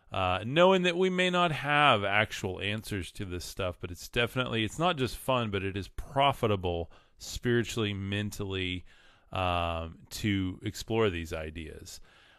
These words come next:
Uh, now, some people approach this. I wanna tell you how we're not going to approach this before we get going. We are not going to approach this whole series as we go into October here. We're already at October tenth.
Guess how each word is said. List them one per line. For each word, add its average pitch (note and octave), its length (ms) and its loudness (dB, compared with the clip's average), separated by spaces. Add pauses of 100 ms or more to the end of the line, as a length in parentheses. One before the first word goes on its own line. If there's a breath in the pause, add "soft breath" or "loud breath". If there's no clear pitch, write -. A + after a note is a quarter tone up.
(120 soft breath)
Uh, G2+ 400 2
now, A#2 240 6
some D3+ 400 6
people D#3+ 420 4
approach C#3 460 4
this. G#2+ 220 -2
I - 20 0
wanna A#2 220 -2
tell C3 180 0
you B2+ 160 0
how C3 160 4
we're C#3+ 180 4
not C#3 480 2
going G2+ 280 0
to F2+ 120 -2
approach E2+ 440 -6
this E2 200 -8
before - 360 -6
we G2 100 0
get G2 160 -4
going. F#2+ 280 -4 (380 loud breath)
We C#3+ 200 10
are C#3 100 10
not C#3 520 6
going B2+ 200 4
to A2+ 140 0
approach A2 420 2
this A#2 220 0
whole D3+ 280 2
series D3 520 0
as A2 180 0
we G#2+ 100 0
go A2 220 2
into B2+ 160 -2
October A2 540 0
here. F#2 180 -2
We're F#2+ 220 -2
already A2 400 4
at G2 80 0
October G2+ 480 0
tenth. B2+ 480 -2